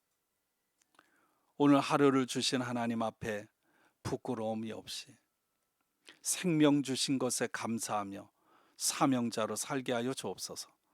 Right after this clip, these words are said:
세례 요한이 걸어간 길을 깨닫고 영원한 하나님 나라를 위해 이 땅에서 가장 귀하다고 여기는 것들까지도 던질 수 있는 담대한 믿음으로 사명자의 삶을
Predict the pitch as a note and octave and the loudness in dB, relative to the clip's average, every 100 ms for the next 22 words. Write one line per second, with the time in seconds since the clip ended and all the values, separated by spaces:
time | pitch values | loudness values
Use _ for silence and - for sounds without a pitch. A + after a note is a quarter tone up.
0 | _ _ _ _ _ _ - E3+ D#3+ D#3+ | _ _ _ _ _ _ 2 6 10 10
1 | D#3 D3 C#3+ D3 - C3 C3 B2+ C3 B2 | 10 10 10 6 4 4 4 4 2 0
2 | C3+ A#2+ A#2 C3 B2+ G#2+ - F#2+ F2+ _ | -2 -4 -4 -6 -6 -6 -10 -14 -14 _
3 | _ _ _ _ _ _ C#3 C3 C#3 C3 | _ _ _ _ _ _ 6 8 8 6
4 | B2+ - E3+ D#3 D3+ D3+ C3+ C3+ C3 C3 | 4 2 4 6 6 6 4 4 2 -2
5 | G#2+ G2 - _ _ _ _ _ - D3+ | -6 -10 -16 _ _ _ _ _ -2 2
6 | - D3+ D3+ C#3 D3 - - F#3 F#3 - | 8 8 8 4 0 -2 0 2 0 -2
7 | E3+ D#3+ E3 E3 D#3+ E3+ D#3 D3 D3 D3+ | 4 8 10 10 8 8 6 6 4 4
8 | D3+ C3+ - C3+ - A#2+ A#2+ G#2 G#2 - | 4 0 0 0 2 0 -2 -8 -10 -12
9 | _ _ _ _ _ _ - C3 A#2+ A#2+ | _ _ _ _ _ _ 0 0 0 -2
10 | A2 - G#2 F#2+ F#2 - _ _ _ _ | -4 -4 -4 -8 -12 -18 _ _ _ _
11 | _ - A#2+ A#2+ A2+ A2+ A2+ G#2 F#2+ G2 | _ -4 -2 0 0 -2 -2 -6 -10 -10
12 | G2 G#2+ G#2 _ _ - - - - D3 | -12 -16 -20 _ _ -20 -6 -4 2 2
13 | C3 B2+ A#2+ A#2 A2 - A2 G#2 G2+ G2 | 4 2 0 0 0 -4 -4 -6 -8 -10